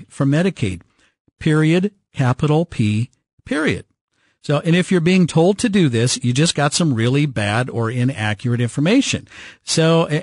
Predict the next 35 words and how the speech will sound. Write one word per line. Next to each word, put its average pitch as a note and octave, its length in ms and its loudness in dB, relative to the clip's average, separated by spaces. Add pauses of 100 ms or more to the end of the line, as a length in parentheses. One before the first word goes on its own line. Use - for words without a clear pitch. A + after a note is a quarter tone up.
and D3 100 4
as C#3 200 2
I C3+ 160 2
always F#3+ 680 2
say, B2 240 0
you A#2+ 140 2
need B2 180 0
to B2 80 -2
seek B2+ 400 -2
reliable D3 920 2 (320)
sources C#3 600 0
for - 160 -4
your A#2 200 -2
information. A2 880 0 (320)
Uh, A2+ 500 -2
a-, C3 220 -2
and, B2+ 340 0
and, B2 640 -4
be-, D3 220 -2
but C#3 160 0
if C#3+ 120 -2
you, D3+ 160 0
if C#3+ 140 -2
you D3+ 80 4
hear E3+ 200 4
that, D#3+ 180 0
just D#3 200 -2
know D3 160 0
that C3 120 -8
that C#3 160 -2
person C#3 400 0
is, B2+ 420 -4 (140)
is A#2+ 280 -2
inaccurate. A2 640 -2
It's - 280 -6